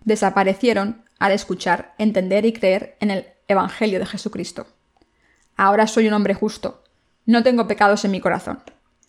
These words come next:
¿Por qué no tengo pecados? Como está escrito en Romanos tres diez, "No hay ninguno justo ni uno solo. Nacemos siendo pecadores originalmente, no justos.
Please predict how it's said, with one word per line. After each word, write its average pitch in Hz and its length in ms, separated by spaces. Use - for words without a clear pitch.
¿Por 208 160
qué 220 100
no 214 80
tengo 220 240
pecados? 214 640
Como 220 200
está 233 180
escrito 247 360
en 226 80
Romanos 214 440
tres 190 220
diez, - 340
"No 226 240
hay 247 100
ninguno 220 360
justo 233 520
ni 196 140
uno 190 160
solo. - 420
Nacemos 226 460
siendo 226 360
pecadores 208 720
originalmente, 190 920
no 190 160
justos. - 600